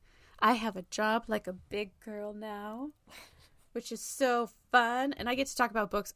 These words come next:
all the time, and hopefully that will <laughs> help me during the podcast. We shall see. Um, but as far as some stuff I've been reading, I read Eragon, which I mentioned in our mini episode.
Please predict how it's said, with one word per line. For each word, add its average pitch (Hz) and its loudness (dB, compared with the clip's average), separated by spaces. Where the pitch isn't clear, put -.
all 202 6
the 202 0
time, 208 -2
and 190 -4
hopefully 285 0
that 277 4
will 254 8
<laughs> 220 2
help - 2
me 320 4
during 226 0
the 202 -2
podcast. 190 2
We 220 0
shall - -2
see. - -10
Um, 202 0
but 220 4
as 233 -2
far 302 8
as 285 6
some 226 -4
stuff - 0
I've 214 0
been 190 -2
reading, 247 2
I 233 10
read 233 6
Eragon, 202 4
which 214 -2
I 196 0
mentioned 190 -2
in 202 -2
our 196 -6
mini 185 -4
episode. 185 -4